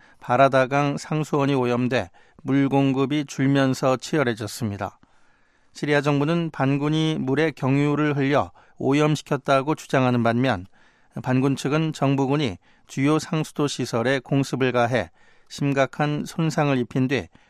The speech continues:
오염이 시작됐다고 반박하고 있습니다.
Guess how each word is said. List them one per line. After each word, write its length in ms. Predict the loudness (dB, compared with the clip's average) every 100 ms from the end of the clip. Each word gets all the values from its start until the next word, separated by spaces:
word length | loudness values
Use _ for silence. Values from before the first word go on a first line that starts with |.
| _
오염이 500 | -2 2 4 2 0
시작됐다고 880 | -4 -4 -4 -2 -6 -6 -6 -6 -6
반박하고 640 | -4 0 0 -2 -8 -8
있습니다. 640 | -12 -14 -20 -20 -20 -20